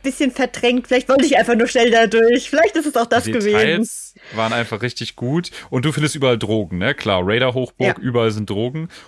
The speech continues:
Speaker 2: Und tatsächlich dadurch, dass ich so wenig Ausrüstung hatte,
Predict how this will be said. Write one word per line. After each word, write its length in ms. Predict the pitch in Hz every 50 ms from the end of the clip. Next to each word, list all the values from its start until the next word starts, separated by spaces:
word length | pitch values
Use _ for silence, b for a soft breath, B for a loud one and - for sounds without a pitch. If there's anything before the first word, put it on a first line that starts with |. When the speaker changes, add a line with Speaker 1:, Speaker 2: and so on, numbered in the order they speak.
| B
Speaker 2:
Und 160 | 135 123 110 -
tatsächlich 500 | 113 131 131 - - 135 - 131 117 -
dadurch, 220 | 127 120 120 -
dass 160 | - 117 -
ich 160 | - 135 -
so 120 | - 131 113
wenig 260 | 127 117 113 - -
Ausrüstung 520 | - 170 208 - 226 202 - - 110 98
hatte, 400 | 95 98 95 - 107 117 147 180